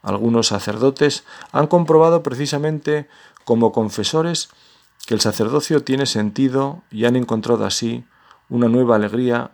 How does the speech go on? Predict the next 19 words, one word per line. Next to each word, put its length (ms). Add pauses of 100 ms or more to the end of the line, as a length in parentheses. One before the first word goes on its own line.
(120)
en 160
su 180
servicio". 720 (1600)
No 120
me 80
imagino 400
hablando 340
a 60
obispos, 680 (180)
y 80
yo 120
tampoco 440
lo 80
soy, 340 (400)
pero 340
nos 260
sirve 280
muy 200
bien 340